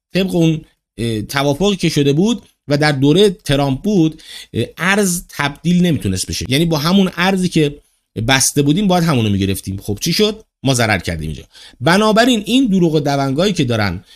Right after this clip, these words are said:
توی رسانه‌های اجتماعی، توی شبکه‌هاشون، توی کانال‌هاشون منتشر می‌کنن،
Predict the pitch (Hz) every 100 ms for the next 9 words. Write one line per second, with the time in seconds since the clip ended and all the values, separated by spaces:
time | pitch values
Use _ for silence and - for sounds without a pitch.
0 | _ _ - 170 175 - 131 127 143 156
1 | - 117 104 95 147 143 123 104 117 127
2 | 113 95 135 131 120 113 127 147 110 98
3 | - _ _ 123 127 123 113 127 123 110
4 | 127 170 147 143